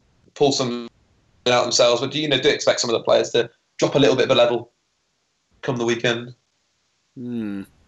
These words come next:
Speaker 2: Yes.
Speaker 1: Mm.
Speaker 2: Hmm.
Speaker 1: Weekends.
Speaker 2: Uh, Dave, any other notes on the weekend's football? Anything you sort of watched or enjoyed? Because we've covered quite a lot here.
Speaker 1: I just got a bit upset, really, to be honest, Lawrence.
Speaker 2: Why?
Speaker 1: Just Man United being rubbish, right?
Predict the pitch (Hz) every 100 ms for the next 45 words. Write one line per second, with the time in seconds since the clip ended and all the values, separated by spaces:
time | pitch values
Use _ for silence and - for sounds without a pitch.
0 | _ - 107 107 104 101 - _ _ _
1 | _ - 123 120 117 - _ - 113 107
2 | 98 - - 135 123 123 117 117 117 -
3 | 175 262 247 247 269 269 269 269 233 262
4 | 254 269 262 240 294 294 285 285 262 254
5 | 247 233 254 - - 254 240 262 294 -
6 | 240 262 247 320 320 - 285 269 262 -
7 | 113 98 _ _ _ _ _ _ _ _
8 | _ _ _ - 143 - - - 131 -
9 | - 135 - 117 117 131 120 120 113 120
10 | 120 123 - - _ _ 127 120 110 -
11 | _ _ _ _ _ _ _ _ _ -
12 | - - - 127 120 131 196 113 117 127
13 | 127 180 - 151 135 180